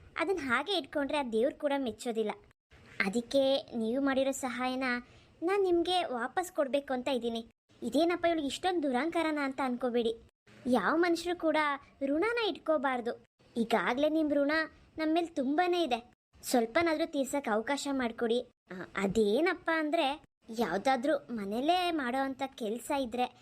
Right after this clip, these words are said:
ನಿಮ್ ಆಫೀಸ್ ಕೆಲ್ಸಗಳು ಖಂಡಿತವಾಗ್ಲೂ ನನಗ್ ಕೊಡಿ, ನಾನ್ ಮಾಡ್ಕೊಡ್ತೀನಿ. ಅದ್ರಲ್ ಬರೋ ಅಂತಹ ದುಡ್ಡಿಂದ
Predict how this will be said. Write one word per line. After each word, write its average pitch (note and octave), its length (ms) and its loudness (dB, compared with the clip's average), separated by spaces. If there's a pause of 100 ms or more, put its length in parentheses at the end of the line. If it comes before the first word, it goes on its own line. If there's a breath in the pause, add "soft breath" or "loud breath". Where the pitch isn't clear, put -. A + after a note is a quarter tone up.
(200 soft breath)
ನಿಮ್ A#3+ 280 -2
ಆಫೀಸ್ A3+ 320 -8
ಕೆಲ್ಸಗಳು A3 720 -2 (440)
ಖಂಡಿತವಾಗ್ಲೂ C#4 600 2
ನನಗ್ B3 300 0
ಕೊಡಿ, A#3+ 200 2 (140)
ನಾನ್ C4 260 2
ಮಾಡ್ಕೊಡ್ತೀನಿ. A#3 720 -2 (420)
ಅದ್ರಲ್ A3 320 2
ಬರೋ C4+ 220 4
ಅಂತಹ C4+ 300 -2 (100)
ದುಡ್ಡಿಂದ C#4 420 0